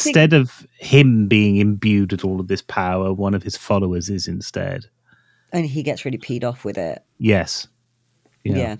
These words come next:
Speaker 2: I like the idea of it. If, if you've got the, I like, again, one of the things I liked about it is you've got the female superhero and the female villain. And that, that was
Speaker 1: Yeah.
Speaker 2: quite a nice
Speaker 1: Yeah.
Speaker 2: thing to, to be evenly matched. I mean, I don't think that's necessary,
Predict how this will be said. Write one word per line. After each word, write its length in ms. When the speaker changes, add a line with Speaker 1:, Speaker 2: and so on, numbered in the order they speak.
Speaker 2:
I 120
like 220
the 100
idea 360
of 80
it. 160
If, 180
if 200
you've 120
got 200
the, 240
I 80
like, 300
again, 600
one 200
of 60
the 80
things 220
I 80
liked 260
about 180
it 80
is 100
you've 120
got 140
the 60
female 300
superhero 540
and 200
the 40
female 420
villain. 340
And 120
that, 200
that 180
was 140
Speaker 1:
Yeah. 120
Speaker 2:
quite 160
a 40
nice 760
Speaker 1:
Yeah. 200
Speaker 2:
thing 560
to, 200
to 160
be 180
evenly 300
matched. 320
I 80
mean, 140
I 60
don't 300
think 160
that's 220
necessary, 920